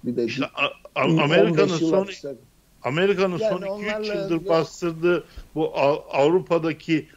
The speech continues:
Speaker 2: uyuşturucu ticareti ve Türkiye'nin birdenbire çok ciddi birinci ülke olması, e, yani, e, bunların da kulaklarına haberler geliyordur. Yani bunların da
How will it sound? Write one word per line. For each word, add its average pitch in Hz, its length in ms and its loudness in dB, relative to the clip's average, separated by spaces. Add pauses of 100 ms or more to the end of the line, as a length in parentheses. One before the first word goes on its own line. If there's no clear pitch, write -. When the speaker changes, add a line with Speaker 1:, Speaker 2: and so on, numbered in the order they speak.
(220)
Speaker 2:
uyuşturucu 151 800 -4
ticareti 147 520 2
ve 151 120 2
Türkiye'nin 156 720 -2
birdenbire 151 580 0
çok 151 260 -6
ciddi 147 480 -4 (400)
birinci 127 480 2
ülke 156 360 0
olması, 143 760 4 (420)
e, 131 60 -2 (720)
yani, 143 300 4
e, 143 300 -4 (540)
bunların 147 420 4
da 139 60 6
kulaklarına 139 880 -4 (400)
haberler 123 500 2
geliyordur. 143 580 2
Yani 113 300 2
bunların 127 360 -2
da 117 120 0